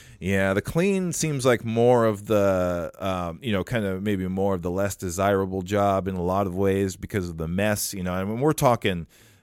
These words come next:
we're talking a big mess, you know. We're talking the whole family's been over. You gotta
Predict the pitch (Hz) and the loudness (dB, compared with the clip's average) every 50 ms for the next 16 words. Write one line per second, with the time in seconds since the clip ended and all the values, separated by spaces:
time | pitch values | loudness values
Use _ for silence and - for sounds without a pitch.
0 | _ - - 127 - 131 107 98 - 98 85 78 71 92 85 73 78 76 73 71 | _ -8 -8 -2 2 2 2 2 2 -2 -6 -4 -2 -2 -4 -2 -4 -8 -8 -10
1 | 71 - - 92 87 87 90 98 101 - - 98 87 - - 85 80 78 76 76 | -10 -10 -8 -6 -4 -2 -2 -2 -2 0 0 0 0 0 -4 -8 -8 -8 -10 -12
2 | 73 65 - - 69 _ 98 95 107 104 92 95 92 95 95 92 - - 113 104 | -14 -16 -18 -20 -20 _ -20 -20 -20 -14 -10 -6 -4 -2 -4 -4 -4 -2 0 0
3 | 101 95 95 95 90 85 101 98 95 95 92 92 90 85 92 92 90 90 90 82 | 0 0 -2 -4 -2 -2 -2 0 0 0 0 0 0 0 0 -2 -2 -2 -2 -2
4 | 90 87 82 85 85 82 80 76 | -2 -2 -2 -2 -2 -4 -4 -6